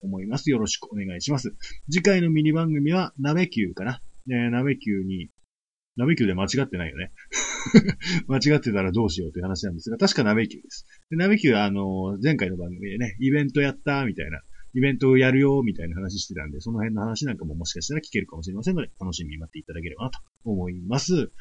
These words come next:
ということで、もうね、年末十二月も、えー、終わりに近づいてきて、まあ、クリスマスだ、あー、大晦日だ、いろいろありますけれども。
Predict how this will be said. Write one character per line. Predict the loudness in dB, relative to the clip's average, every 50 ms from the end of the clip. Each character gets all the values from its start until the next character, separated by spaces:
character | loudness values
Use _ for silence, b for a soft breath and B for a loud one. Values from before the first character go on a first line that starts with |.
| B B B -2
と | 0
い |
う | 2
こ | 2
と | 4 4
で、 | 4 4
も | 4 4 4
う | 4
ね、 | 2 2 0 0
年 | 0 2 2 2 0 0
末 | -2 0
十 | 2 4 4
二 | 4 4
月 | 4 2 0 -4
も、 | -6 -6 -8 -12 -18 _ _ _ -20 -20 -12 -4
え | -2 0 2 2 2 2 2 0 0
ー、 |
終 | 2 2
わ | 2 2 2
り | 2 0
に | 0 -2
近 | -2 -2 -2 0
づ | 0 0
い | -2
て | -4 -6
き | -8 -8
て、 | -8
ま | -6 -6 -4
あ、 |
ク | -2 -2
リ | -2 -2
ス | -2 -2
マ | -2 -2
ス | -2 -4
だ、 | -4 -4 -4 -6 -6 -6 -6 -4 -4 -2 -2
あ | 0
ー、 |
大 | -2 -2
晦 | -2 -2 -4 -6
日 | -8 -8
だ、 | -8 -8 -4
い | -2
ろ | 0 0 0
い | 2
ろ | 2
あ | 0
り | 0 0
ま | 0 -2
す | -2 -4
け | -6 -8
れ | -8 -8
ど | -16
も。 | -20 -20